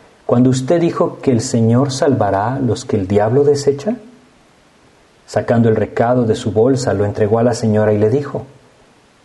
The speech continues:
"Por favor, léelo en alta voz". La señora leyó, "Señor Whitefield, hoy afuera de su tabernáculo estaban paradas dos pobres mujeres perdidas,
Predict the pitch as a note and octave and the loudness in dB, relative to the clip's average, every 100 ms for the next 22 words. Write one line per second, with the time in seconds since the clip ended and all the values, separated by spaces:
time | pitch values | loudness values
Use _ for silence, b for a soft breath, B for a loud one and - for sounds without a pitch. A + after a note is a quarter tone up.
0 | _ _ _ D3 C3+ E3+ A2 F#2 F2 G#2 | _ _ _ -2 0 0 2 0 0 0
1 | G#2 G#2 A2 A2 F2+ F2 G#2 F2+ D#2+ - | 2 2 0 0 -2 -4 -6 -4 -8 -12
2 | - - _ _ _ _ _ _ _ _ | -20 -20 _ _ _ _ _ _ _ _
3 | _ _ C3 C3 D#3+ D#3 D#3 C#3 C#3+ C#3 | _ _ -6 -2 0 2 2 2 0 -6
4 | - - - _ _ _ _ - C#3+ A#2+ | -16 -20 -20 _ _ _ _ -2 2 2
5 | F2+ G2+ D3 - - - - _ _ _ | 2 0 -2 -4 -16 -18 -20 _ _ _
6 | - B2+ C3 C3 C3 C3+ C3 C#3 C#3 C3+ | -2 0 2 0 0 2 4 2 2 -2
7 | - - - - - B2 B2+ C3 C3 - | -2 -10 -18 -20 -4 -2 0 0 0 -2
8 | G2 F#2 B B B B B - E3 F#3 | -6 -6 B B B B B -4 0 0
9 | F#3+ F#3+ F3 E3 D3+ C#3+ - D3+ C3+ C3+ | 0 0 2 2 2 0 2 2 4 2
10 | C3+ B2+ - A2 G#2 - A2 F#2+ F2+ F2+ | 2 -2 0 0 -2 -4 -4 -4 -4 -4
11 | F2+ - - | -6 -10 -18